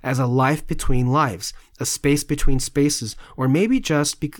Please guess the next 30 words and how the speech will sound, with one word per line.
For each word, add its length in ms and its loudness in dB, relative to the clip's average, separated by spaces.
between 380 0
childhood 480 0
and 120 0
old 240 -2
age. 360 -6
In 80 4
a 100 2
post-film 540 4
Q 200 0
and 80 2
A, 180 -2
I 120 2
was 140 0
surprised 480 -2
to 80 -6
hear 160 0
that 140 -2
Song 400 0
has 480 0
a 60 -2
degree 520 -2
in 140 0
philosophy 840 -2
and 360 2
an 160 -2
M 200 2
F 180 -2
A 140 0
in 200 -2
playwriting. 680 -2